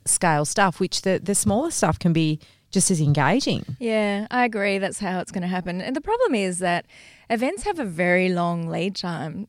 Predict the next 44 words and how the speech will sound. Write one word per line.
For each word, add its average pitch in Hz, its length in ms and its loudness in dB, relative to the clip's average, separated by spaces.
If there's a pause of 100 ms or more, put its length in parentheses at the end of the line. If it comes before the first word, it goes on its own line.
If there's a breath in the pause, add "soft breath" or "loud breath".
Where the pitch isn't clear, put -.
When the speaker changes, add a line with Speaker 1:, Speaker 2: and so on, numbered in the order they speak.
(160)
Speaker 2:
Uh, 185 320 2
s-, 185 140 -2
you 202 100 0
know, 190 180 2
Speaker 1:
Mm. 156 60 -4
Speaker 2:
some 285 480 -2 (260 soft breath)
smaller 285 480 2
events 196 280 0
can 208 160 -4
be 185 120 -2
three 196 320 -2
months 180 280 -4
out. 175 320 -4 (560 soft breath)
Large 220 440 0
events 170 480 -4 (140)
can 208 160 -2
be, 180 380 -2
you 208 100 -6
know, 190 140 -2
a 180 40 0
year 208 400 2
to 220 160 -2
eighteen 180 420 -4
months 180 300 -8
out. 180 320 -6 (460 loud breath)
And 214 120 -2
the 214 40 2
problem 240 320 2
that 196 120 2
we 185 80 -2
face 175 300 -2
at 180 60 -10
the 190 60 -4
moment 208 360 0
is 180 100 -4
everything 233 380 -4
is 180 100 -4
quite - 260 -10
tentative. 180 640 -4 (300 soft breath)
So 202 560 6
we 214 220 4
can 190 560 0
book 214 300 -2
in, 190 540 -2